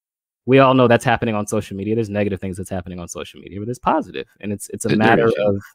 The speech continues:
Speaker 1: it's a matter of perspective, right? There's always two sides to every story, sometimes even three sides,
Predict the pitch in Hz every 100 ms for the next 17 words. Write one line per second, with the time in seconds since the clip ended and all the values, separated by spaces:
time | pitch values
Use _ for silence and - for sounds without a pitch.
0 | _ - 131 139 156 151 - - - 120
1 | - 78 62 - _ _ _ _ _ _
2 | 98 104 110 - 120 - 139 131 120 120
3 | 107 110 101 98 - - 110 98 90 -
4 | 76 - - - 156 156 143 139 139 127
5 | 110 92 - 62 - -